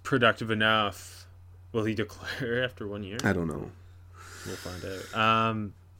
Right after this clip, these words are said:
Speaker 1: other than that, yeah, Tanner Mordecai at Wisconsin just 'cause Phil Longo offense and, like, Luke Fickell era, like, that's gonna be fun. Talia, uh, Tungavailoa at Maryland, really, really fun college quarterback.
Speaker 2: Yeah.
Speaker 1: He's going to be so good in this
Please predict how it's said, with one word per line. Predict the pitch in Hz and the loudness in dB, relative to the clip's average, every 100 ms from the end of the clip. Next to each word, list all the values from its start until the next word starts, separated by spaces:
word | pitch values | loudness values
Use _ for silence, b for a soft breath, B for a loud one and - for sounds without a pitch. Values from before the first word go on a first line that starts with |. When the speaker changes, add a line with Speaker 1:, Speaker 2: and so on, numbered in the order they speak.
| - | 0
Speaker 1:
other | 143 180 | 2 4
than | 139 | 4
that, | 117 107 | 4 6
yeah, | 101 | 4
Tanner | - 147 190 | 4 2 2
Mordecai | 156 131 131 131 | 2 2 6 6
at | 120 | 6
Wisconsin | 104 - 104 98 113 104 | 4 -2 -2 -2 -4 -4
just | 101 - - | -4 -8 -10
'cause | - 98 | -6 -6
Phil | - 123 | -2 0
Longo | 104 98 98 95 | 0 0 0 2
offense | 90 90 107 101 104 | 0 0 -2 -4 -4
and, | 95 | -6
like, | 90 - b b b b - | -8 -10 b b b b 0
Luke | 117 - | 0 2
Fickell | 110 101 113 104 | 2 2 4 4
era, | 104 104 | 6 4
like, | 104 | 2
that's | 113 107 | 2 2
gonna | - 110 | 0 -2
be | |
fun. | 104 107 - b b | 2 0 -2 b b
Talia, | - 165 151 143 139 135 - - - - - | 4 8 10 10 8 4 -10 -20 -20 -12 2
uh, | 107 104 98 - | 6 6 4 0
Tungavailoa | 127 117 110 110 107 110 110 107 107 - 110 | -4 -2 0 2 2 2 2 2 -2 -10 -8
at | 98 | -4
Maryland, | 95 98 101 98 95 - - - | -2 0 -2 -4 -10 -18 -16 -8
really, | 113 120 147 135 110 92 | -6 4 8 8 6 0
really | 101 127 147 135 113 | -4 2 6 6 4
fun | 104 104 | 0 -4
college | 95 98 95 - | -2 -2 -2 -4
quarterback. | 101 95 98 95 90 | -8 -4 -2 -2 -4
Speaker 2:
Yeah. | 92 - b b b b b b b - - | -8 -14 b b b b b b b -20 -16
Speaker 1:
He's | - 135 104 | -2 0 0
going | 131 120 | -2 -2
to | |
be | 104 | -4
so | - - - 127 110 | -4 -4 -2 2 2
good | 98 92 | 0 -6
in | 90 | -8
this | 82 - | -14 -14